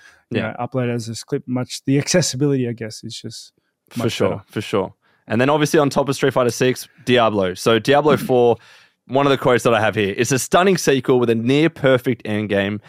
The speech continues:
Speaker 2: and progression design that makes it absolutely excruciating to put down." It's gonna be heading into early access from tomorrow if you've pre-ordered it, and then the actual official launch is coming on June sixth next week. Like, Rob, I, this is an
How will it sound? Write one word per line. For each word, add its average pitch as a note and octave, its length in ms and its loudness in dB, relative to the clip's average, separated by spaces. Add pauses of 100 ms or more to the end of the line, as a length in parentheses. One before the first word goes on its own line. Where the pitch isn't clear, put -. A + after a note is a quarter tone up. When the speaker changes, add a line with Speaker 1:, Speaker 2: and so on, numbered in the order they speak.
(100)
Speaker 2:
and G#2+ 100 -6
progression B2+ 420 0
design A2 280 0
that A2 80 -2
makes G#2 280 -4
it A2 100 -4 (300)
absolutely D#3+ 580 0
excruciating G2 1000 -2 (280)
to A#2+ 140 -4
put A2 220 0
down." F#2 300 -2
It's D3 220 0
gonna F#3 220 2
be F#3+ 140 0
heading D3+ 280 0
into C3 340 0
early B2 320 2
access A2 420 -4
from G2+ 200 -8
tomorrow G2 760 -2 (380)
if G#2+ 220 -4
you've - 160 -6
pre-ordered A2+ 500 -2
it, E3 140 0 (260)
and A2 80 -4
then A#2 120 2
the A#2 160 2
actual A2+ 280 0
official A2 380 -2
launch G#2 260 -4
is G#2 100 -12
coming G2 360 -6
on F#2+ 160 -8
June F#2+ 320 -8
sixth - 540 -12
next - 360 -12
week. F#2 340 -6 (480)
Like, G#2+ 160 -2
Rob, D3 280 4
I, D3 100 2
this E3+ 240 -2
is D#4 80 -2
an A#3+ 80 4